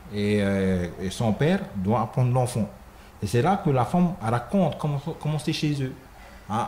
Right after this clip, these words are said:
et qu'on dit, par rapport à Rurutu, c'est, les Rurutu étaient plus avancés, hein, au niveau de la civilisation par rapport à eux. Et justement, au niveau de l'enfantement, chez eux, hein, il fallait couper le ventre, quoi, hein,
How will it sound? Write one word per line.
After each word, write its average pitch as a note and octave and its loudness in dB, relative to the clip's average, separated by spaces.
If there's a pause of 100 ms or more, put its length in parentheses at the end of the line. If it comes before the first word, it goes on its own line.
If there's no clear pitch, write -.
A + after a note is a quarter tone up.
et A2+ 4
qu'on A#2 0
dit, G#2+ 2 (120)
par A#2 2
rapport C#3+ 2
à C3 4
Rurutu, F3 4 (480)
c'est, G#2+ 4
les G#2+ 4
Rurutu E3+ 4
étaient A#2+ 2
plus E3 2
avancés, D3 -2 (160)
hein, A2+ -4 (160)
au G#2 -4
niveau G2+ 0
de G2 -2
la G2+ -2
civilisation A#2 -2
par C3 0
rapport B2 2
à G2+ 4
eux. F#3 4 (520)
Et G#2 4
justement, D3 4
au C#3 6
niveau E3+ 6
de C#3 4
l'enfantement, C#3+ 2 (560)
chez B2 4
eux, G#3+ 4
hein, B2+ 0
il B2 -4
fallait A2 2
couper A#2+ -4
le A#2 4
ventre, B2+ 0 (120)
quoi, F#2+ -2
hein, F#3+ -8